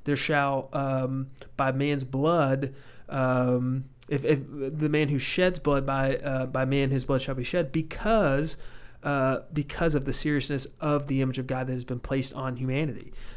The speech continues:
And, uh, and so, yeah, this is, this is a serious thing. And I think you, you're, you're right in this to say that God is not sitting back, um, observing from afar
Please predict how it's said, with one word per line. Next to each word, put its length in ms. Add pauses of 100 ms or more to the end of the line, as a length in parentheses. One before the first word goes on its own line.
(120)
And, 320
uh, 200
and 120
so, 80
yeah, 220
this 260
is, 200
this 240
is 120
a 80
serious 600
thing. 220
And 80
I 40
think 200
you, 160
you're, 420
you're 240
right 380
in 140
this 240
to 100
say 160
that 200 (360)
God 240
is 160
not 380 (220)
sitting 560
back, 520 (340)
um, 380
observing 760
from 200
afar 800